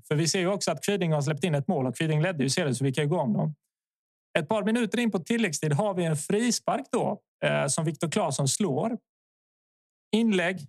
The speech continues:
ni vet, en sån där som också kan gå rätt in i mål, eh, liksom. Eh, slå in, eh, frisparken, brorsan då, till Viktor, Martin, nickar. Målvakten kastar sig, missar bollen, men bollen går i ribban och studsar ut.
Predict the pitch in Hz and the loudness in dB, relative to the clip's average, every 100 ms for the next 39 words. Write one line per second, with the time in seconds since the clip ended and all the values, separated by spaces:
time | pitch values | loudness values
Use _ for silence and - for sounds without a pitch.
0 | - 175 196 175 185 170 147 170 - 143 | -2 -2 0 0 0 0 0 -2 -2 -2
1 | 151 160 156 139 _ 170 143 160 - 151 | 0 0 -2 -6 _ 0 2 2 0 -4
2 | - _ 147 139 143 - 147 _ _ _ | -6 _ -2 -2 -4 -4 -6 _ _ _
3 | _ _ 151 160 170 160 240 233 240 208 | _ _ 0 0 0 0 0 0 2 2
4 | 202 190 190 190 - 240 226 190 170 147 | 2 0 0 -2 -2 -2 0 -2 -4 -2
5 | 180 175 - _ 156 226 220 - 147 175 | -2 -2 -8 _ 0 2 0 0 0 2
6 | 208 135 123 _ 156 175 175 - 143 160 | 0 -2 -8 _ -2 -2 -2 -4 -2 -2
7 | 185 _ 139 135 156 202 - - 143 151 | -4 _ -2 0 0 0 -2 -2 -2 -2
8 | - _ _ _ _ - 190 180 139 147 | -8 _ _ _ _ -2 0 0 -2 -4
9 | 196 208 - 147 156 165 180 151 143 185 | -2 -2 -4 -6 -2 0 0 -2 -2 -2
10 | 135 139 147 170 156 147 185 156 151 170 | 0 0 -2 -2 -2 0 0 0 0 2
11 | 147 165 190 143 139 208 - _ 151 - | 0 0 0 0 -2 -2 -10 _ -6 -4
12 | 175 156 165 - | -2 -2 -2 -4